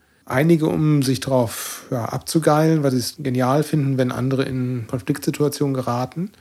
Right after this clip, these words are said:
Ich find's sehr interessant, wenn man so die Gruppendynamik sieht. Es gab mal eine Staffel, da konnte man Mobbing erleben, wie es entstanden ist und wie es sich weiterentwickelt hat bis zum geht nicht mehr.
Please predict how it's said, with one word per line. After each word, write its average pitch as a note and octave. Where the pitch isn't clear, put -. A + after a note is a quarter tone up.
Ich -
find's F3+
sehr D3
interessant, D3
wenn B2+
man B2+
so B2
die A#2+
Gruppendynamik D3+
sieht. D#3
Es -
gab B2+
mal C#3
eine C3
Staffel, C#3
da B2+
konnte C#3+
man C3
Mobbing D3+
erleben, C#3
wie C3+
es A#2
entstanden C#3+
ist C#3+
und B2+
wie C#3
es C3
sich B2
weiterentwickelt C#3
hat C3+
bis -
zum C3
geht C#3
nicht A2+
mehr. C3+